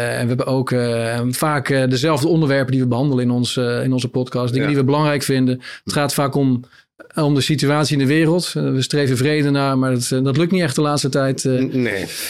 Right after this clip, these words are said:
Speaker 1: Ehm, wij, wij gaan, ehm, een aantal mooie dingen dus bespreken, zoals ik net aangaf, eh, in de intro.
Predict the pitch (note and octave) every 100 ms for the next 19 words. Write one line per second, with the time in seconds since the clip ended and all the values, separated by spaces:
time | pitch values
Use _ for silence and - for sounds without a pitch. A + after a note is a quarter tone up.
0 | - _ C3+ C#3 C#3 C3+ C3+ E3 D3 F3
1 | E3+ E3+ E3+ E3 D#3+ D#3 D3+ C3+ - D#3+
2 | E3+ E3 D#3+ E3 D3 C#3 F3 E3 D3+ C3
3 | E3 E3+ D#3+ C#3 D3+ D3+ D#3 D#3 D3+ C3
4 | C#3+ C3+ D3 C3+ D3 D#3+ D#3 F3 E3